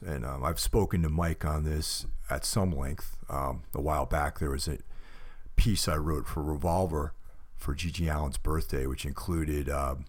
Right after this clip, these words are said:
like, a little excerpt of, uh, something that Mike sent me to be included in the article about how much of an influence G G was on the early Eyehategod,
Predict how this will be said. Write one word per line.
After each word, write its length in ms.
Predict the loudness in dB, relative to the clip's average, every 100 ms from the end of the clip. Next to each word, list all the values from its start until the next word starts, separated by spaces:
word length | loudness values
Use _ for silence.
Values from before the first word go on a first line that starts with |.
| -10 -12 -8
like, 100 | -4
a 40 |
little 160 | -2 -2
excerpt 520 | -2 -2 -2 -2 -4
of, 200 | -4 -2
uh, 260 | 0 -2 -4 -8 -10 -4
something 300 | -2 0 -2
that 120 | -2
Mike 220 | -2 -2
sent 260 | -2 -2 -2
me 220 | -4 -6 -10 -12 -12 -6
to 80 | 0
be 80 | 0
included 460 | 0 0 0 0
in 100 | -2
the 100 | -2
article 540 | 0 0 0 -2 -4 -6 -6
about 300 | -2 -2 0
how 160 | 0
much 280 | 0 -2 -4
of 80 | -4
an 60 | -4
influence 600 | -6 -6 -4 -4 -4 -6
G 220 | -6 -6
G 200 | -4 -4
was 460 | -2 -2 -2 -6
on 260 | -4 -2 -2
the 60 | -2
early 300 | -4 -2 -2
Eyehategod, 720 | -2 -4 -6 -4 -2 -2